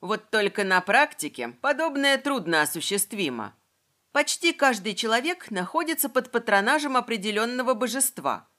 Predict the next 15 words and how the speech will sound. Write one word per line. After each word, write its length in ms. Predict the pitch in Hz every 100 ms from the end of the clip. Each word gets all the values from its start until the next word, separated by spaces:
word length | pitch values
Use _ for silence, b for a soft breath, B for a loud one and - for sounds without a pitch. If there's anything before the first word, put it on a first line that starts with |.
| _
У 140 | - 196
истинно 460 | 226 220 247 226
верующего 840 | 226 311 370 208 160 - 143 127 123
изъять 520 | - 214 240 320 233
душу 280 | 180 285 294
не 160 | 320 320
представляется 800 | 320 302 - 285 254 147 143 170
возможным. 720 | 196 202 190 127 - 117 120 _ _ -
Даже 300 | 311 339 311
темным 420 | 285 285 277 269
еретикам 720 | 254 269 262 277 - 254 247
и 40 |
культистам 760 | 247 269 254 - 165 - 151 139
покровительствует 1040 | - - 160 165 175 180 - 185 214 208
тьма. 420 | - 202 123 98